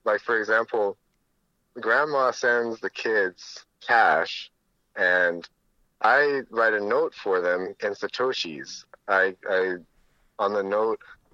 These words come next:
give them two thousand Satoshis for each dollar.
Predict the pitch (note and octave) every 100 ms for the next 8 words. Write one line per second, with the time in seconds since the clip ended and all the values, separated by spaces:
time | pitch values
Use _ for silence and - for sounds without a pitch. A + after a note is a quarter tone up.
0 | - G#2+ G#2+ G#2+ G2+ F#2+ - C3+ C3 B2
1 | B2+ - - B2+ B2+ - F#2+ F#2 - _
2 | _ _ - F#2+ G#2+ G#2+ - G2+ G#2+ F2+
3 | D#2 D#2